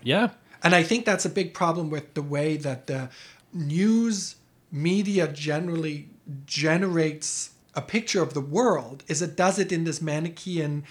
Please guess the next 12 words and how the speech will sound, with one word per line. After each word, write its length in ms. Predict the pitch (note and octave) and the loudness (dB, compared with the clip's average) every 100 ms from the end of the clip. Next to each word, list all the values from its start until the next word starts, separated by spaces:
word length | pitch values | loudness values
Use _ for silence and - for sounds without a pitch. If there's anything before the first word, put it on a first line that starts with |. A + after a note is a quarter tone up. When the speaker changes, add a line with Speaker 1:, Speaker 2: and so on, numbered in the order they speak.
| - - - | -20 -20 -10
Speaker 2:
way, 340 | C#3+ G3 A3 | 2 4 6
which 300 | F3 E3+ E3 | 4 0 -4
is 120 | D#3+ C#3+ | -6 -2
narratively 600 | D3+ F3 G3 F3 E3 D3+ | 0 0 -2 -4 -2 -2
satisfying, 640 | E3 D3 C#3+ - C#3+ D3 | -2 -4 -6 -6 -6 -6
gets 300 | C#3 D#3 D#3 | -4 -6 -4
me 100 | E3+ | -4
to 80 | D#3 | -4
buy 520 | C3+ D3 D3 D3+ D#3 - | -6 -4 -4 -6 -8 -6
into 340 | F3 F#3 - E3 | -4 -2 -6 -6
the 120 | D3 | -4
stories, 840 | - - G3 E3 C3+ B2 C3 D#3+ | -4 0 0 2 -2 -8 -10 -12